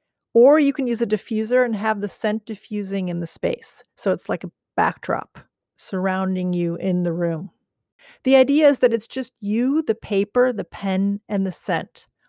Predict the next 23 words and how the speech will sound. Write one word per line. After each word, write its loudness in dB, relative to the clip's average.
working 0
in -2
harmony -4
to -6
bring 2
the 0
inside 0
out. -6
Now 2
go 6
ahead 4
and -8
set 0
a -6
timer -2
for -8
fifteen -4
minutes 0
and 0
begin 0
writing. -2
Just -6
start. 0